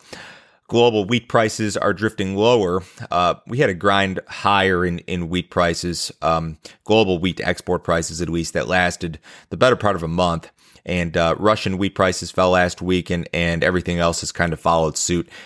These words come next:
And that's part of the reason why you've seen this U S wheat market soften up a little bit, I think. Um, we've, they, they've still got some dry weather in, in parts of Russia and the Ukraine, um, which is maybe a supportive factor.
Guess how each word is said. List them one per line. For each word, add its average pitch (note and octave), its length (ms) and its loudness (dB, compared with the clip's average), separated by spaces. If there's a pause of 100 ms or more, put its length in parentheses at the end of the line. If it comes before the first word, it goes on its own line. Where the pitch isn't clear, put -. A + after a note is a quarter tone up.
And F2+ 100 0
that's F#2+ 160 2
part F2+ 220 0
of D#2+ 40 -4
the E2 60 0
reason E2 340 -2
why E2 120 2
you've E2+ 160 0
seen E2+ 180 -4
this E2 180 -4
U E2 200 0
S E2 180 0
wheat D#2 220 -8
market E2 340 -2
soften D#2+ 380 0
up D#2 160 -2
a - 20 -8
little D#2 340 -4
bit, E2 300 -2
I D2+ 140 0
think. D#2+ 500 -6 (300)
Um, D#2 340 -2
we've, F#2+ 340 4
they, D#2+ 140 2
they've F#2+ 220 0
still D3+ 140 2
got D3+ 120 4
some G2 140 -2
dry G#2 180 4
weather F2+ 340 4
in, E2+ 140 -2
in F2+ 140 -4
parts F#2 260 0
of E2 120 -6
Russia F2+ 380 2 (400)
and F2+ 160 0
the E2+ 80 2
Ukraine, E2+ 640 0 (220)
um, D#2+ 280 0
which E2+ 160 -4
is E2 280 -4 (240)
maybe F2 240 2
a E2+ 40 -2
supportive E2+ 460 -2
factor. D#2 460 -4